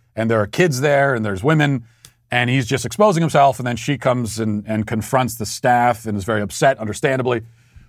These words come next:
Um, she reacts like anyone should react to that.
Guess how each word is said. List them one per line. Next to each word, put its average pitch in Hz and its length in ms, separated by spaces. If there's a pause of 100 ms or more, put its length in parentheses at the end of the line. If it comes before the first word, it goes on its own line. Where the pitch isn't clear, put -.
(280)
Um, 113 300
she - 180
reacts 139 480
like 113 140
anyone 131 260
should 123 220
react 127 320
to 120 80
that. 117 240